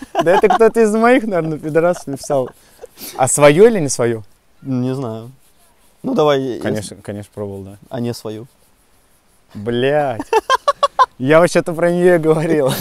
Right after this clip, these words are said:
Speaker 1: А ты знаешь, откуда это пошло, нет?
Speaker 2: Нет. Ну ладно, хорошо.
Speaker 1: Тебе скинуть потом просто это аудио? У меня есть аудио, где просто горшок, мы были в Крыму, и горшок
Speaker 2: Я только знаю,
Speaker 1: такой
Speaker 2: что горшок пробовал.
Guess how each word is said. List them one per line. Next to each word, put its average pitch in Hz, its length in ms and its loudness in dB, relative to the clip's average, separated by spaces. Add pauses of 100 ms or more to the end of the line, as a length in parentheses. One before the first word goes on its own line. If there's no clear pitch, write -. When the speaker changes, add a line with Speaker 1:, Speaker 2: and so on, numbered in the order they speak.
(640)
Speaker 1:
А - 100 -4
ты 127 100 -2
знаешь, 139 220 2
откуда 151 300 -4
это 120 120 -6
пошло, 117 260 -10
нет? 123 140 -2
Speaker 2:
Нет. 135 260 2 (440)
Ну 151 80 -2
ладно, 170 160 0
хорошо. 165 220 0
Speaker 1:
Тебе 165 80 6
скинуть 240 360 0
потом 170 280 2
просто 151 280 2
это 147 220 6
аудио? 120 380 4
У 120 80 -6
меня 135 140 2
есть - 140 2
аудио, 175 300 6
где 113 160 -2
просто 139 300 -2
горшок, 131 540 2
мы 120 240 -4
были 139 220 0
в - 80 -4
Крыму, 147 400 -4 (340)
и 127 80 -6
горшок 131 220 0
Speaker 2:
Я 151 100 4
только 196 140 2
знаю, 196 140 2
Speaker 1:
такой 196 140 0
Speaker 2:
что 165 60 0
горшок 180 300 -2
пробовал. 113 500 -4